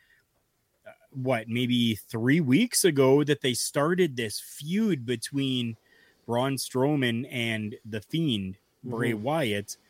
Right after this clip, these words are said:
Speaker 1: And now i-, it's almost seems that it's done and over with because Roman Reigns is back and Roman Reigns is now the Universal Champion.
Speaker 2: Yeah.
Speaker 1: Do you feel that this was a good move to put the Universal Championship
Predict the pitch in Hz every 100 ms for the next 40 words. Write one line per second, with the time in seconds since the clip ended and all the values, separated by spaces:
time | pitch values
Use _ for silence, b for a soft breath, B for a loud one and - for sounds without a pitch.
0 | _ _ 143 131 151 226 247 175 - 143
1 | 403 - _ - 196 - 156 190 202 185
2 | - 190 202 196 196 160 190 185 170 -
3 | - _ 139 123 160 196 190 247 240 139
4 | 135 156 _ 151 156 165 160 165 147 135
5 | 165 160 156 214 208 143 120 131 165 160
6 | 156 135 151 170 156 160 180 170 143 156
7 | 170 160 165 185 180 190 214 190 294 349
8 | 320 143 92 B B B 113 107 175 190
9 | - 254 285 233 233 208 202 147 117 208
10 | 302 277 262 311 311 - 180 247 254 208
11 | 175 226 294 269 240 202 - 294 302 233
12 | 196 196 170